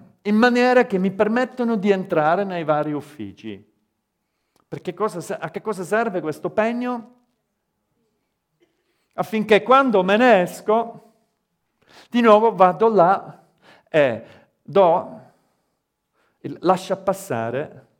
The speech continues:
indietro. Altrimenti il comune dovrebbe continuamente stampare lascia passare, perché ognuno dimenticherebbe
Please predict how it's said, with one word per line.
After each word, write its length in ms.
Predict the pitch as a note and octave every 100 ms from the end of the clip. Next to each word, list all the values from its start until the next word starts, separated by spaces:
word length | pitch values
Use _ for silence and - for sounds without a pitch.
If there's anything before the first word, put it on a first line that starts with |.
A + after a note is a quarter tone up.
| _ _ _ _ _
indietro. 760 | A#2+ G#2+ F#2+ E2+ - E2+ D2+ _ _ _ _ _ _ _ _ _ _ _ -
Altrimenti 920 | G#3+ - C3 G2+ F#2+ - E3 E3+ _ _ _ _ _ _ _ _ _ _ _ _ _ _ _ _ -
il 60 |
comune 320 | E3 F#3+ C3 C#3+
dovrebbe 360 | C3+ B2 B2
continuamente 840 | - A3+ A3+ A3+ F#3 C3+ A#2 C3+
stampare 560 | E3 - D#3+ D3 C3 C3
lascia 280 | B2 - A#2+
passare, 560 | G#2+ - - D#2 F#2+ _ _ _ _ _ _ _ _ _ _
perché 200 | E3+ G#3 G3+ -
ognuno 320 | A3 G#3+ G#3+
dimenticherebbe 1080 | G#3 G3+ G3 - F3 C3+ A#2+ B2 C3 -